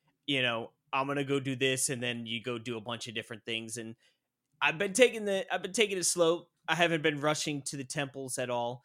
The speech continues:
Like I said, I went and did the one relatively quick 'cause I wanted to see what it was all about, you know? Um, so, like, now, like I said, now I'm in Hateno Village. I'm gonna be doing some of those side quests, and it just,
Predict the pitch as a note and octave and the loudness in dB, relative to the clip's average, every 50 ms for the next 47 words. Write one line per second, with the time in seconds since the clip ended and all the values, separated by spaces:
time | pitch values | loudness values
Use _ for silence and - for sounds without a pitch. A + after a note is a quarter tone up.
0 | _ _ - F3+ F3 F3 - G3+ G3 G#3 G#3+ A3+ A3 A3 F#3+ G#3+ G3+ F3+ F3+ E3 | _ _ 2 2 4 4 4 4 4 2 2 0 -2 0 2 2 2 2 2 2
1 | E3 E3 E3 D#3 D3+ C#3+ D3 D3 C#3+ C#3 - D#3 C#3 B2 C3 B2 D#3 D3 B2+ A#2 | 2 2 2 2 2 0 0 0 0 -2 -2 -4 -4 -4 -6 -6 -6 -6 -8 -8
2 | - - - C#3 C#3 D#3 E3+ D#3 C3+ A#2+ - - C#3+ B2+ A#2+ A#2+ A#2 A2+ A#2+ A2+ | -8 -6 -4 -4 -2 -2 -2 -4 -2 -2 -2 -2 -2 -4 -4 -6 -6 -6 -4 -4
3 | A2 G#2+ G#2 - A2+ G#2+ G#2 F#2+ - - A2+ A2 G#2+ G#2+ A2 - _ _ _ _ | -4 -4 -4 -4 -4 -4 -4 -4 -8 -10 -8 -6 -6 -6 -8 -10 _ _ _ _
4 | - - A2+ A2 G#2+ G#2 G#2 G#2+ - _ _ _ _ _ _ _ _ _ _ _ | -8 -4 -4 -4 -4 -4 -8 -12 -16 _ _ _ _ _ _ _ _ _ _ _
5 | - - - F3 D3+ C#3+ C#3 C3+ C3 B2+ B2 - - _ _ _ _ _ - D#3 | -2 2 4 6 6 4 4 2 2 0 0 -4 -10 _ _ _ _ _ 0 2
6 | D#3+ D#3+ D#3+ D#3+ D#3+ D#3+ D3 D3 D3 D3 - D#3+ D3 C#3 C#3+ C#3+ D3 D3 C#3+ C#3+ | 4 4 4 4 2 2 0 0 0 0 0 0 0 0 2 2 2 0 0 -2
7 | C#3 B2+ A#2+ D3 D3 C#3 - C#3+ C#3 C3 D3 F3 F3+ F3+ F3 D#3 D#3+ C#3 C#3 C3+ | -4 -2 0 0 0 0 -2 -4 -4 -2 0 0 0 2 0 0 0 -2 -2 -4
8 | B2+ B2+ B2 C3+ C3+ C3 B2 - D3 B2+ B2 C3+ C#3 C#3+ C3 - D3 C#3 C3+ B2+ | -6 -6 -6 -6 -6 -6 -6 -6 -6 -4 -4 -2 -2 -2 0 0 0 0 0 -2
9 | C3 - C3+ C3 C3 B2+ - - - - B2+ A#2+ A#2+ A2+ _ _ _ _ _ - | -4 -4 -4 -2 -2 -2 -4 -4 -6 -6 -6 -6 -8 -12 _ _ _ _ _ -6
10 | - C3+ C#3 C3 - F3+ E3+ E3 - - - | -4 -4 -2 0 2 2 2 2 0 -4 -10